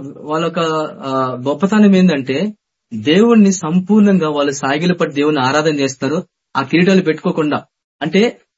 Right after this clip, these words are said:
ఇప్పుడు మనం అర్థం చేసుకోవాలి, దేవుని సన్నిధిలో ఉన్నప్పుడు నువ్వెవరైనా కావచ్చు, నువ్వు ఎంతటి వాడవైనా కావచ్చు, ఆయన సన్నిధిలోకి వచ్చినప్పుడు ఆయన పాదాల దగ్గర పడి, నువ్వు సాగిలపడి నీ గొప్పతనాన్ని అంతా నువ్వు పక్కన పెట్టేసి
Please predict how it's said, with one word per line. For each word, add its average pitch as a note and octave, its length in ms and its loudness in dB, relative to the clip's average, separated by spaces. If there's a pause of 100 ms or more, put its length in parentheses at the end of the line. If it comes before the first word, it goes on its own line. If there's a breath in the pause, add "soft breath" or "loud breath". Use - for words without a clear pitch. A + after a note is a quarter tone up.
(140)
ఇప్పుడు G3 200 0
మనం F#3 120 4
అర్థం G#3 260 2
చేసుకోవాలి, F3+ 360 -2
దేవుని G3+ 360 2
సన్నిధిలో G3 400 0
ఉన్నప్పుడు D#3+ 500 -2
నువ్వెవరైనా D#3 600 0
కావచ్చు, C#3+ 440 -4 (480)
నువ్వు D3 140 -2
ఎంతటి D3+ 260 -2
వాడవైనా F3 400 2
కావచ్చు, B2 500 -4 (380)
ఆయన C#3+ 180 -4
సన్నిధిలోకి F3+ 500 0
వచ్చినప్పుడు D#3 320 -4
ఆయన C#3 140 -2
పాదాల C#3+ 440 -2
దగ్గర C#3 180 -2
పడి, C3+ 180 -2
నువ్వు C3+ 160 -2
సాగిలపడి C3+ 920 -2 (280)
నీ C#3+ 120 -2
గొప్పతనాన్ని C#3+ 540 -4
అంతా C#3+ 220 -4
నువ్వు D#3 140 -4
పక్కన C#3 320 -4
పెట్టేసి C3 580 -4